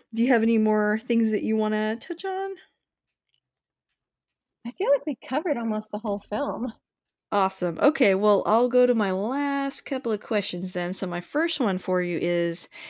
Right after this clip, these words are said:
Speaker 1: and we've kinda spent this whole time talking about it, but if you could sum it up, what do you think, uh, keeps you coming back to this film? Why do you think you've seen it so many times?
Speaker 2: The creativity of it. Uh, just as
Speaker 1: Mm-hmm.
Speaker 2: a s-,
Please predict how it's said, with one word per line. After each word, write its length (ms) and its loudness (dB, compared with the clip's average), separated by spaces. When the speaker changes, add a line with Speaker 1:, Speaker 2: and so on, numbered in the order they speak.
Speaker 1:
and 80 -2
we've 180 -2
kinda 300 -2
spent 340 -2
this 140 -4
whole 120 2
time 280 0
talking 340 0
about 280 2
it, 80 -4
but 100 0
if 100 -4
you 60 -6
could 140 -4
sum 320 2
it 60 4
up, 320 4
what 260 10
do 80 6
you 100 4
think, 380 -2
uh, 280 6
keeps 280 0
you 60 2
coming 320 2
back 200 4
to 100 -2
this 200 0
film? 260 0
Why 120 2
do 80 0
you 60 0
think 240 -4
you've 120 -2
seen 220 -4
it 80 -4
so 140 -4
many 220 -4
times? 580 -8
Speaker 2:
The 80 -6
creativity 800 -4
of 160 -6
it. 120 -8
Uh, 180 -4
just 180 -6
as 220 -2
Speaker 1:
Mm-hmm. 160 -6
Speaker 2:
a 140 -6
s-, 200 -20